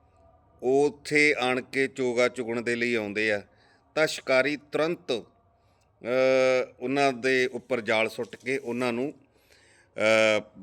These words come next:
ਫੜ ਲੈਂਦਾ ਹੈ ਤੇ ਬਾਅਦ ਦੇ ਵਿੱਚ ਉਹਨਾਂ ਨੂੰ ਮਾਰਕੀਟ ਦੇ ਵਿੱਚ ਵੇਚ ਦਿੰਦਾ ਹੈ। ਪਰ ਉਹ ਜਿਹੜਾ ਉਹਦਾ, ਜਿਹੜਾ ਸ਼ਿਕਾਰ ਕਰਨ ਵਾਲਾ ਤਿੱਤਰ ਆ, ਉਹਨੂੰ ਨਹੀਂ ਉਹ ਵੇਚਦਾ, ਉਹਨੂੰ ਉਹ ਬਰਕਰਾਰ ਰੱਖਦਾ।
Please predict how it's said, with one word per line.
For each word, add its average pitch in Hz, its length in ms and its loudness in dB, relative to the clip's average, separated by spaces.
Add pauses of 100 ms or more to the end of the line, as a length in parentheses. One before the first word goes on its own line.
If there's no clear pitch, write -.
(100)
ਫੜ 120 200 2
ਲੈਂਦਾ 135 320 4
ਹੈ 139 140 8
ਤੇ 131 180 -4
ਬਾਅਦ 127 260 0
ਦੇ 131 100 2
ਵਿੱਚ 120 260 -6
ਉਹਨਾਂ 120 200 -2
ਨੂੰ 117 120 -2
ਮਾਰਕੀਟ 104 420 -4
ਦੇ 107 140 -4
ਵਿੱਚ 101 280 -10
ਵੇਚ 113 400 -4
ਦਿੰਦਾ 139 340 2
ਹੈ। 120 160 -4 (640)
ਪਰ 131 120 2
ਉਹ 185 200 6
ਜਿਹੜਾ 165 240 6
ਉਹਦਾ, 131 460 2 (1120)
ਜਿਹੜਾ 120 280 0
ਸ਼ਿਕਾਰ 135 420 2
ਕਰਨ 131 260 0
ਵਾਲਾ 123 180 2
ਤਿੱਤਰ 117 360 -4
ਆ, 107 280 -4
ਉਹਨੂੰ 240 240 0
ਨਹੀਂ 147 160 2
ਉਹ 104 220 -4
ਵੇਚਦਾ, 87 440 -10 (540)
ਉਹਨੂੰ 160 320 0
ਉਹ 131 160 0
ਬਰਕਰਾਰ 117 600 2 (120)
ਰੱਖਦਾ। 101 440 0